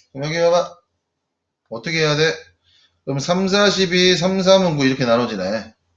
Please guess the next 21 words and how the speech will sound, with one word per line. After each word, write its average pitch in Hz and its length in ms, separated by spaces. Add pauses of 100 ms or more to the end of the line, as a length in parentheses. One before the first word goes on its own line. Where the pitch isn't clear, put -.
맞죠? 180 560 (540)
그럼 123 140
곰돌아. 160 680 (500)
얘는 165 160
어떻게 156 280
돼버리는 123 440
거냐? 143 460 (640)
삼분의 175 640
사 147 560
곱하기 147 540
N분의 143 560
N이지? 135 500 (840)
그럼 139 180
얘는 156 600
루트 190 320
안으로 165 280
들어가면 135 300
어떻게 117 180
돼? 92 240
구분의 165 540
사의 165 600